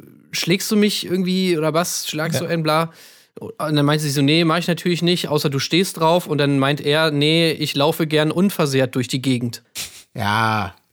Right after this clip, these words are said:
Speaker 2: Mhm.
Speaker 3: Ja, ja, der ist halt, der ist, die, der
Speaker 1: Ja.
Speaker 3: ist halt Dieb.
Speaker 2: Der hat immer was auf, auf, auf Lager.
Speaker 1: Dann ging's um Kinder, <laughs> sagt er. „Ja, also Kinder sind was ganz Normales. Ich war auch mal ein Kind.
Speaker 3: <laughs>
Speaker 1: Kinder sind lustig.“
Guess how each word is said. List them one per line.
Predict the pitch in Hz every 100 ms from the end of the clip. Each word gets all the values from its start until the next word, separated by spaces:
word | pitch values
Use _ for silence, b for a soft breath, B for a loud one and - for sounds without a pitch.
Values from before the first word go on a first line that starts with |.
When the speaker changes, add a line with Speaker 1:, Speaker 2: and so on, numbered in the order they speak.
| -
Speaker 2:
Mhm. | 143 113 117
Speaker 3:
Ja, | 123
ja, | 156 180
der | 165
ist | 180
halt, | 214 175
der | 190
ist, | 180 - 175
die, | 165 165
der | 160
Speaker 1:
Ja. |
Speaker 3:
ist | 165
halt | 165 139
Dieb. | 156 131 - _ _ _ _
Speaker 2:
Der | 127 151
hat | 156
immer | 160 139
was | 110 -
auf, | 123 -
auf, | 113 117
auf | 95 80 127
Lager. | 131 120 117 117
Speaker 1:
Dann | 151 151
ging's | 156 170
um | 170 147
Kinder, | - 190 185 185 185 B B B
<laughs> | B B _ -
sagt | 139 135 170
er. | 160 160 165 B B B B -
„Ja, | 185 202
also | 131 127
Kinder | 117 160 165
sind | 165
was | 165 151
ganz | 160 156
Normales. | 147 165 156 120 - -
Ich | - 135
war | 131
auch | 143
mal | 165
ein | 160
Kind. | 180 185 - 202 196 220 - 262
Speaker 3:
<laughs> | - - 254 - -
Speaker 1:
Kinder | 170 165
sind | 156 147
lustig.“ | 175 175 - 190 -